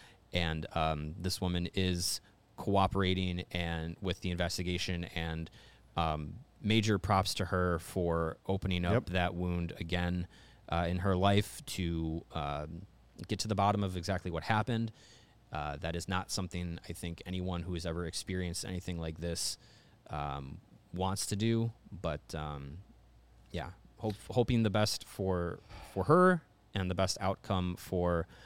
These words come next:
Speaker 1: um, yeah, whatever,
Speaker 2: Yeah, I
Speaker 1: however it gets resolved, that it's the best for the,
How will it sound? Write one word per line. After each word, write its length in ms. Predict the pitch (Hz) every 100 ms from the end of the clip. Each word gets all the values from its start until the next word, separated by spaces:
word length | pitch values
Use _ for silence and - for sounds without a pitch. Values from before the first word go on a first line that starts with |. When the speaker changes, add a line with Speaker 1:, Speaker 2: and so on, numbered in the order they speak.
| - - - - - - - - -
Speaker 1:
um, 520 | - - - - - - - - _ _ - - - - -
yeah, 140 | 80 - -
whatever, 220 | 98 135
Speaker 2:
Yeah, 120 | 123
I 20 |
Speaker 1:
however 340 | 120 127 135 131
it 60 |
gets 220 | 113 113 117
resolved, 520 | 107 104 101 98 101
that 160 | 98
it's 120 | 92 -
the 60 |
best 280 | 87 95 -
for 100 | -
the, 120 | 90